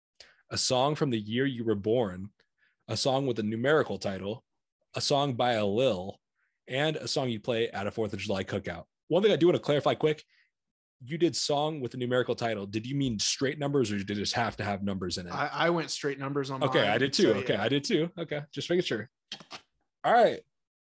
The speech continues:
Speaker 1: I'm excited for this, you know? You got me in the first one. I got you in the second one, but the second one was very close. You easily could have won,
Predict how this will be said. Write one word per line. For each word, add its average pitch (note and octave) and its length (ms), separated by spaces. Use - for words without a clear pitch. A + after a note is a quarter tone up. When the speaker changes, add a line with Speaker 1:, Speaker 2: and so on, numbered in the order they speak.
Speaker 1:
I'm C3 120
excited C3+ 320
for A2+ 120
this, F#2 320
you A2 140
know? A2+ 340
You A#2+ 160
got C3+ 220
me C#3 80
in C3+ 60
the C3+ 80
first C#3 280
one. D3 300
I A2+ 100
got B2 280
you C#3 40
in B2 40
the A2 40
second B2+ 280
one, G#2 80
but A2 80
the G#2 60
second D#3 200
one B2 80
was G#2+ 160
very A#2 340
close. G2+ 520
You A#2 140
easily B2 280
could C3+ 120
have C3+ 100
won, C#3 260